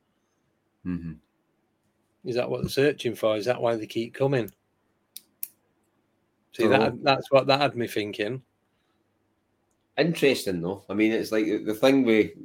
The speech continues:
Speaker 1: going back to the books of Dolores Cannon, that's a lot of it goes back to pre-civilization before us and mining and stuff like that. You know what I mean? And,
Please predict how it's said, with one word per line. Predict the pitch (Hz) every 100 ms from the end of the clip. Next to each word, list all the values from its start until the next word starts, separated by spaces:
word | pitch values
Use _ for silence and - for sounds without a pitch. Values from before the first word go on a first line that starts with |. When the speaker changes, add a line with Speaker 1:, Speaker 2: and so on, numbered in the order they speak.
| -
Speaker 1:
going | - 104
back | 110 -
to | 104
the | 101
books | 85 123 -
of | 101
Dolores | 101 101 98
Cannon, | - 110 127
that's | 113 117
a | 104
lot | 107
of | 87
it | 95
goes | 101 90
back | 104 101 -
to | 92 82 _ _ _ _ _ _ _ _ _ _ -
pre-civilization | 110 95 104 90 92 90 98 95 92 85 _ _ -
before | 92 - 95
us | 90 101 - - _ _ _ -
and | 87 87 85 82
mining | 85 95 101 92
and | 82 80
stuff | - 90 -
like | 76
that. | 80 82 - _ _ 90
You |
know | 85
what |
I | 82
mean? | 87 85
And, | 78 76